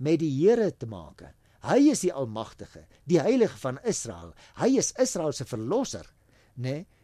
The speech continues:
Sê vers vier ook. En hy gaan Babel straf. Sy gaan genadeloos onder die oordeel van die lewende God deurloop. En wat dus hier beskrywe word, is om aan te dui, liewe luisteraar,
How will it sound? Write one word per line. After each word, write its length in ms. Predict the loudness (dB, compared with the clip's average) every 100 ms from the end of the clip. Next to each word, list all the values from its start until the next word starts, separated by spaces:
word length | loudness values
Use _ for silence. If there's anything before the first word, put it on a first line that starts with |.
| -4
Sê 160 | 0 0
vers 240 | 0 -4 -6
vier 240 | -4 -4
ook. 220 | -6 -10 2
En 300 | 4 4 0
hy 140 | 0 0 0
gaan 240 | -4 -10 -6
Babel 420 | -2 0 2 0
straf. 800 | -2 -8 -4 -4 -4 -8 -14 -12 -14 -16 _ _ -20 -18
Sy 380 | -6 -2 -2 -2
gaan 300 | -6 -10 -12 -14 -6
genadeloos 1040 | -4 -4 -4 -2 -2 -4 -6 -8 -10 -16 -18 _ _ _ -4 0
onder 240 | 0 -2
die 200 | -6 -10
oordeel 560 | -6 -4 -4 -6 -6 -6
van 160 | -8 -10
die 140 | -8
lewende 500 | -2 0 0 -2 -8
God 380 | -10 -8 -8 -10 -20 _
deurloop. 880 | -20 -10 -2 0 0 -4 -10 -6 -6 -6 -10 -20 -20 -20 0 4
En 220 | 4 2 -8 -4
wat 240 | -4 -2 -4
dus 160 | -4
hier 220 | -4 -4 -4
beskrywe 600 | -6 -8 -8 -6 -4 -4
word, 300 | -6 -10 -14 _ _ -20 -16 -2
is 200 | -2 0 -4
om 160 | -4 -6
aan 200 | -8 -8 -8
te 100 | -8
dui, 400 | -6 -4 -4 -6 -8
liewe 320 | -4 -2 -2
luisteraar, 580 | -4 -4 -2 -2 -2